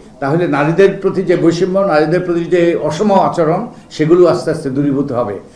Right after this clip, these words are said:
কিন্তু এগুলোর কোনো, আমাদের কোনো আলাদিনের চারাক নেই, ম্যাজিক ফর্মুলা নেই যার মাধ্যমে আমরা দূর করতে পারবো। তা আমাদের, আমাদের টুল বক্সে যা আছে আমরা সেটাই ব্যবহার করতে পারি। নারীদের রাজনৈতিক ক্ষমতায়ন, নারীদেরকে সুযোগ সৃষ্টি করা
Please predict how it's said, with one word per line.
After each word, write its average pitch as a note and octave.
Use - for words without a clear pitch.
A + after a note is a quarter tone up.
কিন্তু D#3
এগুলোর G3+
কোনো, G#3
আমাদের F#3+
কোনো G3
আলাদিনের F3
চারাক E3
নেই, C3
ম্যাজিক G3+
ফর্মুলা F#3
নেই D3+
যার D#3+
মাধ্যমে E3
আমরা D#3
দূর D#3+
করতে C3+
পারবো। G#2
তা C3
আমাদের, F#3+
আমাদের G3
টুল A3+
বক্সে G#3
যা F3
আছে D#3+
আমরা E3
সেটাই G3
ব্যবহার D3+
করতে D3
পারি। B2
নারীদের D3
রাজনৈতিক D#3
ক্ষমতায়ন, F#3
নারীদেরকে D#3
সুযোগ D#3
সৃষ্টি D#3+
করা F3+